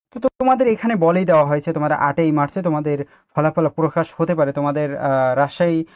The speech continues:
আহ, প্রকৌশল ও প্রযুক্তি বিশ্ববিদ্যালয় তোমাদের ওয়েবসাইট থেকে বা বিজ্ঞপ্তিতে বলা হয়েছে। তো কিভাবে তোমাদের আজকে রাতের ভিতরে ফলাফল দেবে?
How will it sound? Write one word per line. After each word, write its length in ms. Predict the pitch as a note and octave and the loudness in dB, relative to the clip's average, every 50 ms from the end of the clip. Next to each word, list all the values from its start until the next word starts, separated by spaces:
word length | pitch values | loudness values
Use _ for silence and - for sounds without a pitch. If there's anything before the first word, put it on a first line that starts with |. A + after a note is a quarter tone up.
| - - _ | -20 -20 _
আহ, 320 | - C#3 C3+ C3+ C3 C3 B2+ | -4 0 0 2 2 0 -2
প্রকৌশল 680 | - _ E3 E3 - F3 F3 F3 - F#3+ F#3 F3 E3 D#3+ | -2 _ -4 -2 0 -2 -2 0 -2 0 0 2 0 0
ও 180 | C3 D3+ D3 | -2 -2 -4
প্রযুক্তি 520 | C3+ - D3+ D3 D3 D3 - _ D#3 C#3+ C#3 | -4 -4 -6 -6 -6 -8 -8 _ -6 -6 -6
বিশ্ববিদ্যালয় 520 | C3 D#3 D3+ - E3+ D3+ D3 D3 D3 D#3 | -6 -6 -6 -6 -6 -6 -4 -4 -4 -6
তোমাদের 340 | D3 C#3+ C3+ C#3 C#3 E3 D#3+ - - | -6 -6 -6 -4 -4 -4 -6 -6 -6
ওয়েবসাইট 440 | - C#3+ C#3 D#3 D#3 - F3 E3 - | -2 0 0 0 0 -4 -8 -8 -6
থেকে 200 | - D#3+ C#3 E3+ | -6 -6 -6 -2
বা 140 | D3+ C#3 B2+ | -2 -2 -2
বিজ্ঞপ্তিতে 500 | B2 C#3 C#3 - C#3+ - - F#3 F3+ D3+ | -2 -4 -8 -8 -8 -8 -8 -6 -6 -6
বলা 240 | B2+ B2+ C3 C3 B2 | -2 -2 0 0 0
হয়েছে। 400 | B2+ A#2+ A#2 A2+ A2 - A#2+ A#2 - _ _ _ _ | -2 -4 -8 -10 -14 -16 -18 -18 -18 _ _ _ _
তো 80 | - D3 | -12 -12
কিভাবে 400 | D3 - F#3+ F#3+ A#3 A#3 A3 A3 | -6 -6 -2 -2 0 0 0 -2
তোমাদের 260 | A3 G#3 G#3 G3 G#3 | -4 -4 -4 -2 0
আজকে 360 | F3+ C3+ D3 D3 - _ F3+ | 2 2 0 -2 -2 _ -2
রাতের 260 | E3+ D3+ D3 - D#3+ D3 | 0 0 0 -2 -4 -6
ভিতরে 260 | C#3 C#3+ - E3+ F#3 | -6 -6 -6 -6 -8
ফলাফল 400 | - _ C#3+ C#3 B2+ - C3 B2+ | -4 _ -4 -4 -2 -4 -10 -10
দেবে? 200 | B2+ A#2+ A#2+ | -10 -12 -12